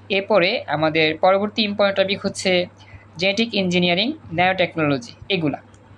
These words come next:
তো আমাদের, আহ, যেই গুরুত্বপূর্ণ কথা সেটা হচ্ছে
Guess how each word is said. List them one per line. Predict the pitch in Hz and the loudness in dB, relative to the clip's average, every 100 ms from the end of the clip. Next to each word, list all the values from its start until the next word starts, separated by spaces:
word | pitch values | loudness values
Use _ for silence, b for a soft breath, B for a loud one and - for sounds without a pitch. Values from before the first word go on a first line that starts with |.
| - | -6
তো | - 190 185 - - B B B B - | 2 2 2 -4 -20 B B B B -4
আমাদের, | 220 294 226 233 302 | 0 2 4 2 0
আহ, | 180 160 143 139 - - - | 0 2 2 0 -2 -6 -10
যেই | 160 220 220 220 185 - - 180 | -2 0 0 -2 -4 -14 -6 2
গুরুত্বপূর্ণ | 233 240 269 269 | 2 4 2 2
কথা | 254 202 202 175 | 2 2 0 -2
সেটা | 196 220 | 0 0
হচ্ছে | 220 - 165 190 | 0 0 0 0